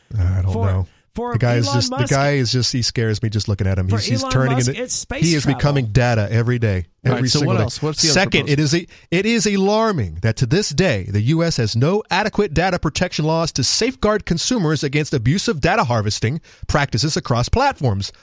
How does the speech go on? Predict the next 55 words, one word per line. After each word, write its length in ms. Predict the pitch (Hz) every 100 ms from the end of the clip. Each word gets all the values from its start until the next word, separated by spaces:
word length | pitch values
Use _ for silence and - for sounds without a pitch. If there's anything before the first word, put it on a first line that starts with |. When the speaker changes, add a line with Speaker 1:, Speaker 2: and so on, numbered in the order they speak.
| _ -
Speaker 1:
allowing 340 | 127 180 220
companies 400 | - 202 202 196
like 160 | 143 113
Meta 320 | 135 170 196 -
to 80 | 131
sell 260 | - 190 226
data 260 | 196 190 180
to 80 | 123
third 240 | 180 202
parties 340 | 180 185 175
with 160 | 123 98
little 300 | 127 202 208
oversight. 520 | 175 175 139 - 101
Now, 120 | 123 220
I'm 100 | 226
kinda, 420 | - 269 185 147 - _ _ _ -
I 40 |
kinda 260 | - 349 240
agree 220 | 143 127
with 160 | 110 104
that 160 | 110
a 40 | 120
little 300 | 139 127 110
bit, 260 | 107 -
that 120 | 127 120
these 120 | -
Speaker 2:
I, 100 | -
Speaker 1:
people 120 | 165
Speaker 2:
I 40 |
Speaker 1:
are 20 | -
Speaker 2:
don't, 100 | -
Speaker 1:
selling 220 | 165 147
my 80 | 139
Speaker 2:
because 100 | 127
Speaker 1:
data. 220 | 151 190
Speaker 2:
how 60 |
is 80 | -
that 160 | 370 370
going 160 | 339
to 60 | 330
stop 280 | - 359 226
groping 420 | 269 - 339 415
in 80 | 311
the 60 | 480
metaverse? 760 | 370 440 339 254 185 127 -
Speaker 1:
<laughs> 40 | 151
Exactly. 440 | 131 185 - 123
So 220 | - 151
that's 220 | 147 170 -
not, 240 | 175 165
so 260 | - 151 190
exactly. 520 | 139 127 180 151 110
That's 200 | 123 -
not 240 | 147 156
what, 140 | 156